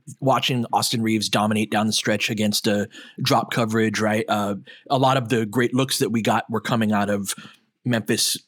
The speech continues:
starting in that, in that manner. When you switch, it changes how you attack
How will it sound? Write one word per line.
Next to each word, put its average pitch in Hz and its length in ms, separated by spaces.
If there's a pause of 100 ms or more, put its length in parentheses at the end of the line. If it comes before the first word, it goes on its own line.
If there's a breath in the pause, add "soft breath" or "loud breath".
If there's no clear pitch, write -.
(160)
starting 107 400
in 104 100
that, 104 220
in 110 120
that 104 160
manner. 139 360 (440 loud breath)
When 135 180
you 127 100
switch, 185 500
it 127 280
changes 165 480
how 131 140
you 113 180
attack - 380